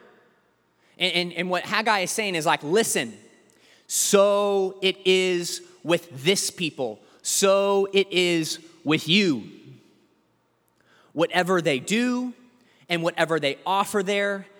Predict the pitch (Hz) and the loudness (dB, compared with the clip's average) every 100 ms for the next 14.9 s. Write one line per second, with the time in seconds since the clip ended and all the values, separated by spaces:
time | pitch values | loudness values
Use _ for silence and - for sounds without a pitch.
0 | - _ 165 165 160 151 - - - 127 | -20 _ 0 2 0 -2 -6 -10 -18 -14
1 | 135 - 143 135 117 104 - _ _ _ | -14 -2 -2 -2 -10 -16 -20 _ _ _
2 | _ _ _ _ _ _ _ _ _ _ | _ _ _ _ _ _ _ _ _ _
3 | _ _ _ _ _ _ 135 139 147 151 | _ _ _ _ _ _ -10 -6 -2 -2
4 | 160 151 147 120 - 196 202 214 208 _ | -2 -4 -6 -12 -8 -4 -4 -6 -14 _
5 | _ _ _ _ - 147 135 147 143 135 | _ _ _ _ -8 -8 -4 -4 -4 -6
6 | 117 - - 202 208 208 208 _ _ _ | -10 -10 -8 -6 -6 -10 -16 _ _ _
7 | 151 151 160 156 151 151 139 127 139 156 | -8 -6 -4 -2 -2 -4 -6 -2 0 0
8 | 156 139 127 - 135 123 - - 139 143 | 0 -6 -8 -10 -10 -8 -6 -4 -6 -6
9 | 143 127 123 113 113 - - - _ _ | -12 -12 -10 -10 -12 -12 -14 -18 _ _
10 | _ _ _ _ _ _ _ _ _ _ | _ _ _ _ _ _ _ _ _ _
11 | - - 123 135 117 104 _ _ _ _ | -16 -10 -8 -6 -8 -10 _ _ _ _
12 | _ _ _ _ _ _ _ _ _ _ | _ _ _ _ _ _ _ _ _ _
13 | _ _ _ _ _ _ _ _ _ _ | _ _ _ _ _ _ _ _ _ _
14 | _ 156 143 170 170 165 175 156 | _ -12 -8 -8 -8 -6 -6 -6